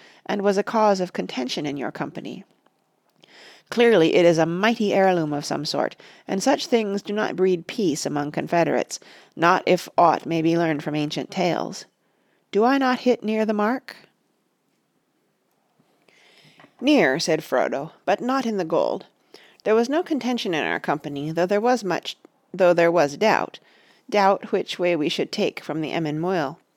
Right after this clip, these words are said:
But be that as it may, ancient tales teach us also the peril of rash words concerning such things as heirlooms. Ah, then it is as I thought. Your trouble was with Boromir alone.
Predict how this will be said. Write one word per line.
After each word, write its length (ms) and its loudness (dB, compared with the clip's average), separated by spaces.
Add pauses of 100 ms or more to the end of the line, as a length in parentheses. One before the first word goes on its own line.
(580)
But 240 2
be 140 2
that 200 4
as 180 4
it 160 -2
may, 400 -4
ancient 420 -4
tales 540 -2
teach 340 -10
us 280 -4
also 340 -4
the 120 -6
peril 380 0
of 140 -4
rash 400 -2
words 340 0
concerning 460 -6
such 240 -6
things 320 -6
as 280 -2 (760)
heirlooms. 640 -2 (1900)
Ah, 500 6
then 160 4
it 140 2
is 160 4
as 160 4
I 120 4
thought. 440 -2 (340)
Your 140 2
trouble 320 2
was 160 4
with 180 -2
Boromir 420 2
alone. 460 -2